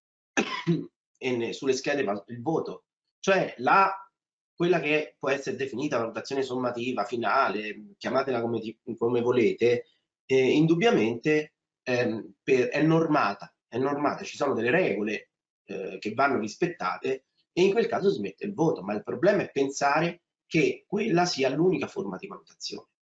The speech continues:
In realtà quella è la meno importante, è la meno importante, perché se io ho, ho valutato durante il corso dell'anno sempre così, mettendo soltanto voti, significa che in realtà io ho impiccato la mia attività di, didattico-valutativa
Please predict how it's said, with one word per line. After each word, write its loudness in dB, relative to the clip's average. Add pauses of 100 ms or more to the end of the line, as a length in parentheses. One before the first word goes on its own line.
(180)
In 0
realtà 2
quella 2
è 4
la 4
meno 4
importante, -4 (800)
è -14
la -2
meno 2
importante, 0
perché -8
se -4
io 6
ho, -2 (340)
ho 0
valutato 2
durante 0
il -6
corso -4
dell'anno 0
sempre 0
così, -2
mettendo -4
soltanto -4
voti, -6 (220)
significa 0
che 2
in 2
realtà 2
io 6
ho 4
impiccato 0
la 0
mia 2
attività -2
di, -6
didattico-valutativa 0